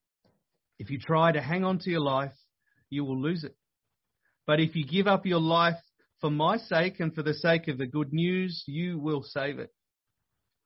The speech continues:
We've unpacked this idea even more as, uh, we've focused on some key passages from the Beatitudes found in Matthew five. And I'd like to read it. Uh, it, we've even been meeting as a small group each week, and each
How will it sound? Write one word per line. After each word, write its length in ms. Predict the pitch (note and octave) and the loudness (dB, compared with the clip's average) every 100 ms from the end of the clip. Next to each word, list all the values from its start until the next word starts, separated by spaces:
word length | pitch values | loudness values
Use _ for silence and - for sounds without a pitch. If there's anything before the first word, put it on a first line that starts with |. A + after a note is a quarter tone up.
| _ _ _ _ | _ _ _ _
We've 100 | E3+ | 2
unpacked 460 | G#3+ A#3+ - A#3+ B3 _ _ - _ - | 4 4 2 -4 -6 _ _ -20 _ -4
this 200 | F#3+ G3 | 0 4
idea 440 | F#3 D#3+ F3+ F#3 F3+ | 4 4 2 2 2
even 200 | D#3+ D#3 | 0 0
more 340 | F3 F#3+ D3+ | 2 2 2
as, 220 | C#3 B2+ - _ _ _ - | 2 -4 -12 _ _ _ -2
uh, 100 | C#3 | 0
we've 200 | D3+ D#3+ | 0 2
focused 460 | F3+ G3 G3 E3 E3 | 2 2 2 -2 -2
on 120 | D#3 | -2
some 200 | D#3 C#3+ | -2 -2
key 260 | C#3+ G3 G3 | 0 0 2
passages 720 | F3 E3+ F3 C#3+ A#2+ G2+ - _ _ _ _ - | 2 0 0 -2 -4 -6 -18 _ _ _ _ -2
from 400 | D#3 D#3 D#3 C#3+ | -2 0 0 0
the 80 | |
Beatitudes 720 | C3+ D3 D3+ D#3+ D#3+ C3+ A2 - | 0 2 2 2 -2 -4 -4 -4
found 280 | D#3 D#3+ D3+ | 0 2 2
in 100 | C#3+ | 0
Matthew 340 | D#3 D#3+ C#3+ - | 0 -2 -8 0
five. 340 | D3 D3+ D3 | 2 4 4
And 100 | D3+ | 2
I'd 80 | D#3+ | 2
like 240 | F#3 C4 C4 | 4 4 2
to 100 | A#3 | 0
read 260 | F#3 F#3+ | 0 0
it. 140 | D3+ - _ _ _ | -2 -6 _ _ _
Uh, 160 | B2 B2+ | -6 -6
it, 180 | D3 - | -8 -6
we've 240 | D#3 D#3+ F3 | -4 0 2
even 340 | F#3+ E3 D#3 | 4 2 2
been 220 | D#3+ D#3 | 2 2
meeting 300 | D#3+ E3+ D#3+ | 2 2 0
as 100 | D3 | 0
a 80 | C#3 | -4
small 260 | - E3 F3+ | -2 -2 2
group 300 | F3+ E3 D#3+ | 0 0 0
each 240 | C#3 - | -2 -2
week, 220 | C#3 C#3 | -2 -2
and 100 | D3 | -2
each 240 | E3+ A3 | 0 -2